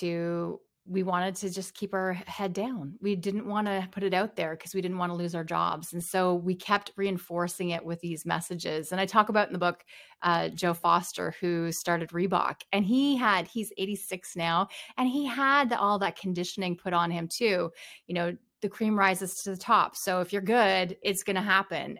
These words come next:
But, but you don't put your, you don't ruffle feathers, you don't put yourself out there, because then that's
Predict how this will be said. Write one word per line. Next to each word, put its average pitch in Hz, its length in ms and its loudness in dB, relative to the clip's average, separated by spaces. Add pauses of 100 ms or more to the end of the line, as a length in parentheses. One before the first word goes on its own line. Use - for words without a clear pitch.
(220)
But, 185 220 2 (100)
but 202 100 0
you 202 80 -2
don't 240 200 2
put 254 200 -4
your, 208 260 0 (220)
you 208 60 -6
don't 240 160 -2
ruffle 233 240 -4
feathers, 185 560 -2
you 208 40 -4
don't 220 180 0
put 240 120 -8
yourself 226 380 -2
out 185 200 -2
there, 185 280 0
because 185 340 -4
then 190 160 -2
that's 190 320 -2